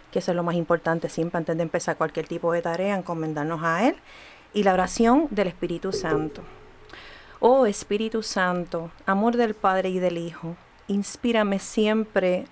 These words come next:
lo que debo pensar, lo que debo decir, cómo debo decirlo, lo que debo escribir, cómo debo actuar, lo que debo hacer para procurar tu gloria en bien de las almas y de mi propia santificación.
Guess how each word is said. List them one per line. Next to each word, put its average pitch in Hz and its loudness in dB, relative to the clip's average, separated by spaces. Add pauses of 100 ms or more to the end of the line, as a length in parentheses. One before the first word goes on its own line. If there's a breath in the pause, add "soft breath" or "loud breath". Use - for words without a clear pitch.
lo 190 2
que 185 2
debo 180 2
pensar, 175 -2 (540)
lo 190 2
que 185 2
debo 175 2
decir, 208 -2 (720 loud breath)
cómo 262 4
debo 190 2
decirlo, 165 -4 (360)
lo 175 0
que 165 -2
debo 170 2
escribir, 175 -6 (600)
cómo 180 0
debo 180 0
actuar, 208 -6 (720 loud breath)
lo 220 4
que 220 2
debo 220 4
hacer 277 0
para 208 0
procurar 185 0
tu 196 -6
gloria 196 0 (100)
en 196 0
bien 202 0
de 226 0
las 254 -2
almas 233 2
y 180 -2
de 170 -2
mi 170 -2
propia 170 -4
santificación. 170 -6